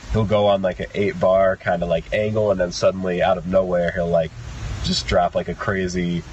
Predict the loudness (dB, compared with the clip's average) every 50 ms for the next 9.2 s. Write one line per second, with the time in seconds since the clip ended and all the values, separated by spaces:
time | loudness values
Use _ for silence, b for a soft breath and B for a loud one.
0 | -8 -2 0 2 2 2 0 -2 -2 -2 -2 -4 -2 -2 0 0 4 4 4 2
1 | 2 0 -2 -2 -2 -2 -2 -2 -2 0 2 2 2 0 0 -2 -2 -2 -2 0
2 | 0 0 2 2 2 2 0 0 -2 -4 -4 -2 -2 0 0 0 -2 -2 -4 -4
3 | -2 -2 -2 0 0 0 -2 -2 -2 -2 -2 -2 -2 -2 -2 0 2 2 2 2
4 | 0 -2 -4 -4 -2 0 0 2 0 0 -2 -2 -4 -4 -2 -2 -2 0 0 -2
5 | -4 -4 -4 -4 -2 0 0 0 0 0 2 2 2 4 4 4 2 0 -2 -4
6 | -4 -2 -2 -2 -2 -2 -2 -2 0 0 0 0 0 0 0 0 2 0 -2 -2
7 | -4 -6 -4 -2 0 0 0 0 0 0 0 0 0 0 -2 -2 0 2 4 4
8 | 4 2 2 0 -2 -2 0 -2 -2 0 2 2 2 2 2 0 -2 -2 0 0
9 | 0 -2 -4 -4 -6